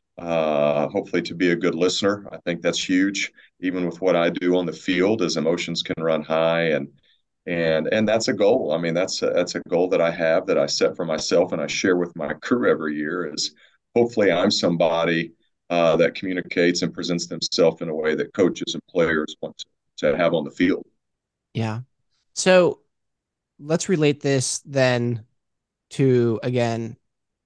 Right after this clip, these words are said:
Speaker 2: you know, me or the guy down the street here. When
Speaker 1: Yeah.
Speaker 2: they're making a decision. And I've often found in my own life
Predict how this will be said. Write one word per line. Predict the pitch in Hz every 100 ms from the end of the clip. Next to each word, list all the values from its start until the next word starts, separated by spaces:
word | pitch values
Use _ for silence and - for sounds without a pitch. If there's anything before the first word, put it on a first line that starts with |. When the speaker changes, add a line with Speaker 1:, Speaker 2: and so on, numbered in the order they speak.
| _ _
Speaker 2:
you | - 123
know, | 110 113 120
me | 135 135 123 110
or | - 123 117 113 113 113 110 _ _ _ _ _ _
the | 127 139
guy | 135 127 127
down | 123 117
the |
street | 110 - 147 127
here. | - 117 110 131 _ _ _ _ _ _ _ _
When | 135 143 147 147 143
Speaker 1:
Yeah. | 131 - _ _ _ _ _
Speaker 2:
they're | 147
making | 147 156 165
a | 147
decision. | 139 - 117 104 120 - _ _ _ _ _ _ _ _ _ -
And | 135 135 135 131 127 123 - - _ _ _ _ _ _ _ _ _ _
I've | - 143 196 180
often | 147 - 135
found | 127 123
in |
my | 110 110
own | 143
life | 131 - 117 -